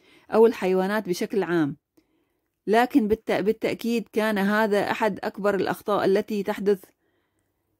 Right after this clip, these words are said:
في حق حيواناتنا الأليفة. الدكتور البيطري هو ركن هام وأساسي من أركان العناية بحيواناتك المحببة إليك. ربما يبدو القط في أفضل حال،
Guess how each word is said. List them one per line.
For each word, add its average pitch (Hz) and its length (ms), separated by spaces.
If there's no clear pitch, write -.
في 208 180
حق - 340
حيواناتنا 196 720
الأليفة. 180 520
الدكتور 190 580
البيطري 196 600
هو 208 180
ركن 202 300
هام 220 380
وأساسي 214 600
من 202 160
أركان 208 440
العناية 196 480
بحيواناتك 185 760
المحببة 185 600
إليك. 185 560
ربما 233 440
يبدو 226 380
القط 196 440
في 208 280
أفضل 202 260
حال، 214 480